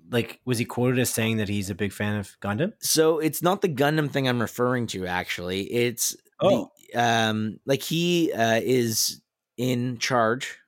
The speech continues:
Speaker 2: or I guess in, in line, or is the director for the Metal Gear Solid movie. Metal Gear Solid being a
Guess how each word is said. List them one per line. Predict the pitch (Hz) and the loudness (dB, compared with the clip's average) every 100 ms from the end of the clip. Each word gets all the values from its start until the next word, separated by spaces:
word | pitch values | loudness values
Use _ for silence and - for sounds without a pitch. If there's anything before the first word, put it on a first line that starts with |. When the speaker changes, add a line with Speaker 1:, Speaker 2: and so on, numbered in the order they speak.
| - | -4
Speaker 2:
or | 117 80 | -2 0
I | 110 | 0
guess | 120 - | 0 0
in, | 107 - | -4 -4
in | 123 117 | -2 -2
line, | 104 104 101 | 0 -2 -4
or | 101 | -6
is | - 139 123 | -2 0 0
the | 127 | 0
director | 120 110 107 - 98 104 - - - | 2 2 2 -2 -8 -8 -14 -20 -2
for | 135 | 0
the | 143 | 2
Metal | 143 147 156 156 | 2 4 2 2
Gear | 135 120 139 127 | -2 0 0 0
Solid | - 120 113 113 98 | 0 2 2 2 0
movie. | 87 85 - - - _ _ _ _ _ _ - | -4 -14 -16 -18 -20 _ _ _ _ _ _ -4
Metal | 113 123 | 0 0
Gear | 123 127 120 113 | 2 2 2 0
Solid | - 127 117 104 | 0 2 2 2
being | 110 104 101 | 0 0 0
a | 98 98 | 0 -2